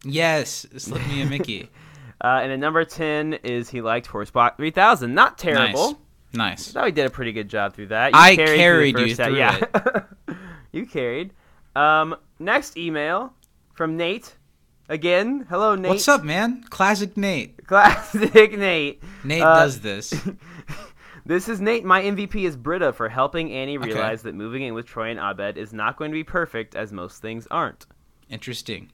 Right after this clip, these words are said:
Speaker 2: Interesting choice.
Speaker 1: Good take, Nate.
Speaker 2: Mm-hmm. Okay, next email
Speaker 1: What's it gonna
Speaker 2: from
Speaker 1: be, Nate, again? 'Cause, man, he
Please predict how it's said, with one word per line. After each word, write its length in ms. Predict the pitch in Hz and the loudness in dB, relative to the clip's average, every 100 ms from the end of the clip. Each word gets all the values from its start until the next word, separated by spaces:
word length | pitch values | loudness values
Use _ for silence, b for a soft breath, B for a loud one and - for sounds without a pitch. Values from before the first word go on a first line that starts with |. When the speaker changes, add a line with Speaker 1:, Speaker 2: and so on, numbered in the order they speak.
| - | -14
Speaker 2:
Interesting 360 | 156 - 311 | -12 -8 -8
choice. 540 | - 320 185 107 - - | -6 -4 -4 -6 -8 -6
Speaker 1:
Good 200 | 160 143 | -6 -4
take, 240 | 160 117 | -8 -8
Nate. 240 | 98 - - _ 120 | -12 -14 -18 _ -12
Speaker 2:
Mm-hmm. 340 | 156 180 156 - b b b b b | -10 -8 -10 -16 b b b b b
Okay, 440 | 147 147 175 156 | -6 -2 -2 -2
next 340 | 139 190 202 - | -2 -4 -4 -6
email 300 | 208 208 202 | 0 4 4
Speaker 1:
What's 100 | 180 | 6
it 60 | |
gonna 80 | 165 214 | 4 4
Speaker 2:
from 20 | |
Speaker 1:
be, 120 | 175 | 2
Nate, 240 | 156 160 160 | 2 0 0
again? 400 | 156 165 165 165 | 0 -2 -2 -4
'Cause, 340 | 151 135 - | -2 -2 -4
man, 400 | 143 139 135 131 | -4 0 0 -2
he 240 | 139 143 | -4 -10